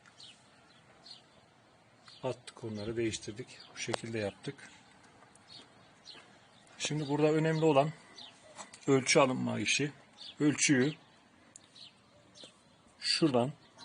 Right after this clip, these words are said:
dış taraftan ve diğer taraf şu dıştan, ikisinin ölçüsünü aldıktan sonra ilave olarak dört santim sol tarafa, dört santim sağ tarafa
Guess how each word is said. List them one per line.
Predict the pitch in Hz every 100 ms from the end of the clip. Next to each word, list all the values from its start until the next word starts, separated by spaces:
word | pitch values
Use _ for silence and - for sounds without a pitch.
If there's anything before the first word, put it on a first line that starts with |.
| -
dış | 139 -
taraftan | - 107 95 - 107 - - - - - - - - - _ - - - -
ve | 139 151 160 -
diğer | 147 147
taraf | 127 139 135 147 - - - -
şu | - 147
dıştan, | 127 123 - 123 147 - - - - - - -
ikisinin | - - 160
ölçüsünü | 147 123 - 147
aldıktan | 139 127 131 - 147
sonra | - 113 107 160 - - - - - - - - - - - - -
ilave | 143 151 147
olarak | 156 117 127 156 - -
dört | 131 139
santim | - 139 127 139 185 - - - - - - - - - -
sol | - 143
tarafa, | 139 123 107 - 107
dört | 120 135
santim | - 117 - 139
sağ | - 135
tarafa | 123 113 - 110